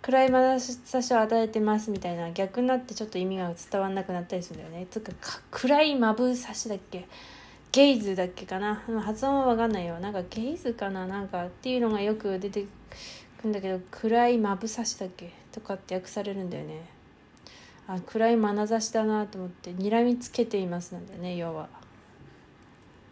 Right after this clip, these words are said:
まあね。でも大体さ、翻訳ってさ、うわ、わかんねえなと思って調べることもあるけど、まあ調べなくてもなんか次の文とか読んだりする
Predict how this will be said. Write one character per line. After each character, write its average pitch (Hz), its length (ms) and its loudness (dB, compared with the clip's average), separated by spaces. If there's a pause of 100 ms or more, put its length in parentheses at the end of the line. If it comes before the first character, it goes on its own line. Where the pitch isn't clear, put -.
(2500)
ま 208 180 -2
あ 185 60 -6
ね。 185 180 -10 (1500)
で 233 80 -4
も 220 60 -10
大 262 200 2
体 403 220 2
さ、 359 220 2
翻 269 240 -2
訳 269 280 -2
っ 262 40 -2
て - 260 -2
さ、 226 320 2
う 214 40 2
わ、 214 120 6
わ 214 160 4
か 277 220 0
ん 302 120 0
ね 262 120 4
え 240 40 6
な 226 200 4
と 220 100 -8
思 214 120 0
っ - 20 2
て 214 160 -8
調 247 280 4
べ 285 220 4 (680)
る 247 120 -2
こ 240 120 0
と 233 120 0
も 214 100 4
あ 220 60 4
る 220 120 0
け 220 100 0
ど、 254 120 4
ま 220 140 4
あ 202 40 -2
調 - 160 0 (120)
べ 359 100 2
な 403 120 2
く 381 100 -12
て 254 100 0
も 233 140 4
な 220 80 2
ん 214 60 -2
か 202 120 -4
次 247 320 -2
の 233 320 2 (140)
文 208 260 0
と 202 140 -6
か 185 100 -4
読 185 180 -2
ん 190 120 -4
だ 185 80 2
り 185 100 -4
す - 120 -10
る 208 60 -16